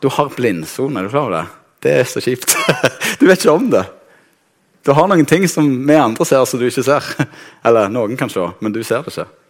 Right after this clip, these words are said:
Og jeg tror noen av de største problemene er de, de vet ikke du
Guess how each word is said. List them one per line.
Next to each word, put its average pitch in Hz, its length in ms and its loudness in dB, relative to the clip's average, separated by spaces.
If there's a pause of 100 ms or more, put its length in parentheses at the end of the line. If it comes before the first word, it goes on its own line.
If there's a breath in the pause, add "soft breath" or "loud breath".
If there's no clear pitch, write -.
(340 soft breath)
Og 120 80 2
jeg 131 80 0
tror 165 200 2
noen 131 160 2
av 165 80 2
de 143 60 -4
største - 380 -8
problemene 123 500 2 (340 soft breath)
er 104 80 0
de, 117 100 6 (100)
de 113 100 4 (100)
vet - 160 -4
ikke 135 160 -4
du 123 80 -2